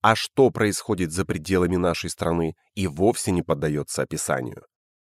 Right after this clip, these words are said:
Выходя с предложением на этот неохватный рынок, ты должен удивить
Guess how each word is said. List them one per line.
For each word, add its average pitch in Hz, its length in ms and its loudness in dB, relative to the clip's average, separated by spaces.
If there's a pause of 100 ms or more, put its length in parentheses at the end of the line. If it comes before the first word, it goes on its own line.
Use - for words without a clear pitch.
Выходя 131 540 2
с - 100 -4
предложением 120 880 2
на 87 340 2
этот 127 320 0
неохватный 104 640 2
рынок, 151 460 0 (320)
ты 117 100 0
должен 123 460 2
удивить 104 640 -4